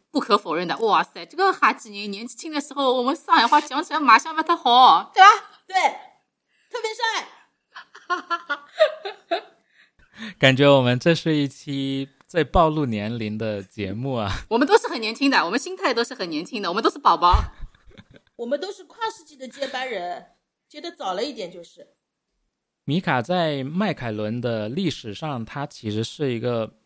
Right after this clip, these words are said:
Speaker 3: 呃，有非常重要的一个地位的车手，所以也是麦队今年在给他的这个二十周年的一个纪念日去举办了很多的活动。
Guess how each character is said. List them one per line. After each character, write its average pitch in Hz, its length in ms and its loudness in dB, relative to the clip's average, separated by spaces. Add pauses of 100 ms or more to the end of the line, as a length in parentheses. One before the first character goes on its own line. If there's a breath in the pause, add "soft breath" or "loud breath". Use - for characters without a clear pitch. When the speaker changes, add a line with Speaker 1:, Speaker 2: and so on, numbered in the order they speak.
(200)
Speaker 3:
呃， 101 320 -8
有 101 400 -4
非 165 180 0
常 117 200 -2
重 175 240 -2
要 151 200 0
的 101 200 -4
一 98 100 -10
个 104 140 -6
地 147 280 -2
位 147 160 0
的 101 120 -6
车 135 280 -8
手， 101 320 -10 (760)
所 - 280 -4
以 110 360 -2
也 107 240 -2
是 131 400 -2
麦 147 280 -4
队 131 240 -2
今 180 320 -6
年 101 360 -6
在 107 440 -6 (180)
给 95 180 -10
他 135 400 -8 (100)
的 101 200 -8
这 110 280 -8
个 113 140 -8
二 135 160 -6
十 123 100 -14
周 120 220 -4
年 107 200 -4
的 98 160 -8
一 92 60 -10
个 110 140 -8
纪 143 180 -10
念 135 260 -4
日 127 260 -6
去 104 440 -6 (300)
举 104 140 -10
办 151 200 -2
了 151 120 0
很 98 200 -8
多 107 160 0
的 143 140 0
活 104 260 -4
动。 104 300 -4